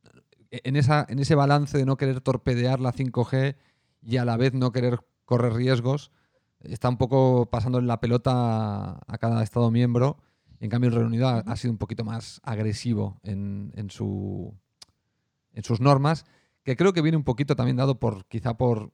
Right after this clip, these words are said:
Speaker 1: porque el Reino Unido, saliéndose de la Unión Europea, creo que va a fortalecer su vínculo con Estados Unidos. Creo que un poco la, la idea que tiene el Reino Unido es volverse a volcar más con Estados Unidos y no tanto con Europa.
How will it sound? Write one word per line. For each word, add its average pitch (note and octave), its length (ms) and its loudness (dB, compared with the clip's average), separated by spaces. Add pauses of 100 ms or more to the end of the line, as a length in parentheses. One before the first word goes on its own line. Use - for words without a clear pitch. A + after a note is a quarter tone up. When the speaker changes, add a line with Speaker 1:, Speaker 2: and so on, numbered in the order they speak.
(100)
Speaker 1:
porque A2 220 -6
el A2 80 0
Reino C3 180 2
Unido, C3 180 2
saliéndose C3 640 2
de B2+ 120 2
la A#2+ 120 2
Unión A#2+ 200 2
Europea, B2+ 520 0 (520)
creo B2+ 160 2
que - 80 -2
va B2 80 2
a B2 40 0
fortalecer B2 520 0
su B2 100 -2
vínculo B2 320 0
con A2+ 120 -2
Estados A2+ 320 0
Unidos. C#3+ 420 0 (640)
Creo A2+ 180 -4
que A#2 60 -6
un G#2+ 60 -4
poco A#2 220 0
la, A2 420 0 (440)
la G#2+ 480 -12 (240)
idea A2+ 340 0
que A#2 120 -2
tiene A#2+ 380 0
el A2 100 -4
Reino A#2 200 0
Unido A#2+ 220 4
es G#2+ 80 -2
volverse A2+ 520 2
a A2+ 60 2
volcar A2 380 0
más A2+ 220 -2
con G#2 140 -4
Estados G#2+ 300 -2
Unidos A2 380 -2
y G#2 100 -8
no G#2 100 -4
tanto A2 240 -4
con A2 120 -4
Europa. B2+ 420 0